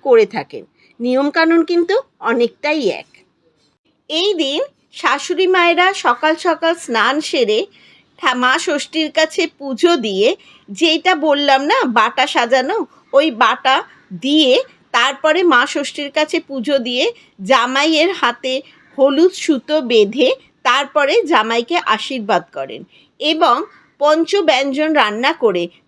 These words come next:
জামাইকে খাওয়ান, তাতে তারা তৃপ্তি পান। আর এটা কিন্তু জামাইয়ের মঙ্গল কামনা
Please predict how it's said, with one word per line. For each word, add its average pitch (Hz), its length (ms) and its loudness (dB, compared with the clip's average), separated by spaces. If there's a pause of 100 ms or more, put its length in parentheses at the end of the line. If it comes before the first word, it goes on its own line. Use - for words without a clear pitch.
জামাইকে 247 600 -2
খাওয়ান, 165 380 -4 (280)
তাতে 254 320 -2
তারা 269 260 0 (100)
তৃপ্তি 294 440 -10
পান। - 240 -14 (960)
আর 285 260 0 (340)
এটা 294 280 -2
কিন্তু 403 360 -4 (120)
জামাইয়ের 302 500 2
মঙ্গল 285 440 2
কামনা 269 500 2